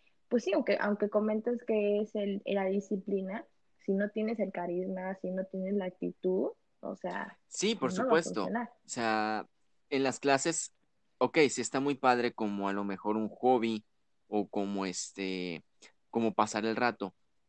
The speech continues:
Speaker 2: pero ya dedicarte, este, profesionalmente, pues ya son palabras mayores.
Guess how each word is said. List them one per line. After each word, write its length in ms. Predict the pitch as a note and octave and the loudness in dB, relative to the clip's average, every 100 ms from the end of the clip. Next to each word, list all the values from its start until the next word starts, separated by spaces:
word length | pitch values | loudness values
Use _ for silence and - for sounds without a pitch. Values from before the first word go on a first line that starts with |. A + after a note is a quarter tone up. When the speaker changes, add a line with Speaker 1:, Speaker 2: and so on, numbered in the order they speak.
| _ - | _ 2
Speaker 2:
pero 300 | A#2+ A#2 A2+ | 4 4 2
ya 380 | A2 B2+ C#3 C3+ | 0 -2 0 -2
dedicarte, 840 | C3 A#2 - A2+ A2+ A2 A2 G2+ - | -4 -6 -6 -2 -2 -4 -6 -8 -6
este, 1000 | G#2 F#2 - - G2 E2+ D#2+ C#2+ G#1 _ _ _ _ _ _ _ _ | -6 -6 -10 -12 -10 -8 -8 -12 -16 _ _ _ _ _ _ _ _
profesionalmente, 840 | G#2+ G#2+ G#2 G2+ A2+ A#2+ G#2+ G2 | -2 -2 -4 -4 -4 -2 -4 -6
pues 200 | A#2+ A2+ | -6 -4
ya 100 | G2+ | -4
son 140 | - F2+ | -6 -8
palabras 320 | F2 E2 - | -8 -8 -10
mayores. 440 | D#2+ A2 D#2 - | -2 -2 -2 -12